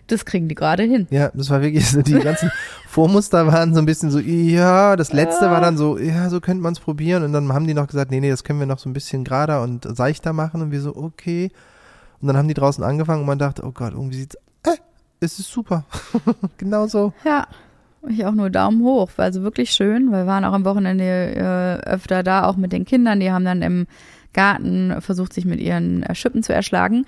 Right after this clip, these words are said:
Speaker 2: Ich grad
Speaker 1: Und
Speaker 2: sagen.
Speaker 1: <laughs> es war relativ stressig, mit denen da vor Ort zu sein und halt wieder zu lüften und auch die Bautrockner wieder auszuleeren. Und da hatten wir auch eine wunderschöne Überraschung am Wochenende, ne?
Speaker 2: Ah, ja,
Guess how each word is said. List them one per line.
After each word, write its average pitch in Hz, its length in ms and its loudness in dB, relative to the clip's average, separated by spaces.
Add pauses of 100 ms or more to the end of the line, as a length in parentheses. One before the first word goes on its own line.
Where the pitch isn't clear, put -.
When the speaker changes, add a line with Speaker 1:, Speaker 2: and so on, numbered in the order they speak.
(100)
Speaker 2:
Ich 117 120 -6
grad - 100 -6
Speaker 1:
Und - 380 2
Speaker 2:
sagen. - 400 0 (140)
Speaker 1:
<laughs> - 120 -6
es - 100 0
war - 140 4
relativ - 400 0
stressig, 202 480 0
mit 196 180 -2
denen 185 140 0
da 190 100 2
vor - 140 -2
Ort 190 240 2
zu 208 160 -2
sein 196 300 0 (340)
und 196 240 2
halt 185 180 2
wieder 170 240 0
zu - 140 -2
lüften 233 540 2
und - 160 -2
auch 165 120 -2
die 175 180 -4
Bautrockner 214 600 0
wieder 190 300 2
auszuleeren. 185 720 0 (340)
Und 180 320 2
da 190 60 2
hatten - 160 -2
wir 160 100 2
auch 156 60 4
eine 185 160 0
wunderschöne 175 540 0
Überraschung 156 500 0
am 151 140 -2
Wochenende, 156 520 -2
ne? 185 320 -2 (800)
Speaker 2:
Ah, 123 480 2
ja, 110 420 0